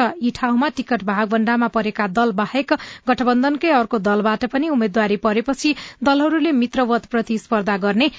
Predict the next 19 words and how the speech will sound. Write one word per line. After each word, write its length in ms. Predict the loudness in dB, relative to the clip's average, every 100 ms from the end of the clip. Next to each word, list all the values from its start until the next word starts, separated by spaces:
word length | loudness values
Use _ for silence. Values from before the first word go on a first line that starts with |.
| -12 -6
जनाएका 580 | 0 0 0 -2 0 0
हुन्। 280 | 2 0 -2 -8 _ _ _ _ -20 -20 _ _ -4
नेपाली 300 | -2 2 2 2
कांग्रेसले 540 | 2 2 0 0 -2
प्रतिनिधि 420 | 0 0 0 0
सभा 300 | -2 0 2
र 100 | 2
प्रदेश 340 | 0 0 0 0
सभा 220 | 0 2
निर्वाचनका 600 | 2 2 0 0 0 0
लागि 260 | 0 0 0
पार्टीको 440 | 0 0 -2 -4
संकल्प 480 | -2 -2 0 0 -2
पत्र 320 | -2 -2 -2 -2
भोलि 320 | 0 0 0
सार्वजनिक 600 | 0 -2 0 -2 -2 -2
गर्ने 200 | -2 -2
भएको 360 | -2 -4 -2 -2
छ। 240 | 0 -2